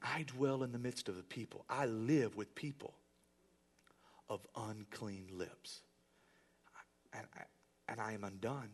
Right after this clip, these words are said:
I can't control it. Uh, my mouth is out of control. I, I've tried. It's out of control. I can't stop it. And, and, but now my eyes have seen the King, the Lord of hosts. Woe.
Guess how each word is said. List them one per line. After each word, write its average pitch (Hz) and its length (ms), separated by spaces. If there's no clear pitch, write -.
I - 80
can't 107 180
control 135 460
it. - 140
Uh, 120 60
my 117 80
mouth 127 380
is 117 180
out 151 140
of 151 80
control. 151 500
I, 113 160
I've 120 160
tried. 160 400
It's 107 120
out 151 140
of 147 60
control. 156 460
I - 40
can't 143 220
stop 165 400
it. 110 100
And, - 160
and, 120 160
but 151 140
now 160 260
my 135 280
eyes 156 300
have 131 120
seen 160 300
the 123 80
King, 180 340
the 123 60
Lord 147 240
of - 120
hosts. 170 360
Woe. 147 560